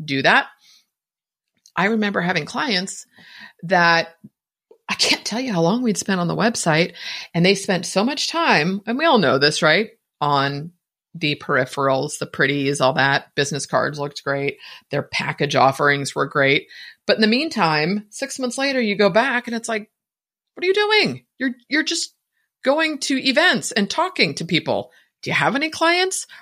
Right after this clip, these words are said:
Are you selling anything? Are you putting your <laughs> stuff out to the world?" Right? And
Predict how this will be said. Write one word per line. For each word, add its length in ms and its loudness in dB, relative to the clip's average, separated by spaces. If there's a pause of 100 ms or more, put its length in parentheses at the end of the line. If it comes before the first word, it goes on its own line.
Are 80 0
you 160 -2
selling 440 0
anything? 540 -2 (320)
Are 100 0
you 140 -2
putting 400 -2
your 120 2
<laughs> 20 2
stuff 360 0
out 180 0
to 100 2
the 120 2
world?" 400 2 (420)
Right? 340 0 (100)
And 340 0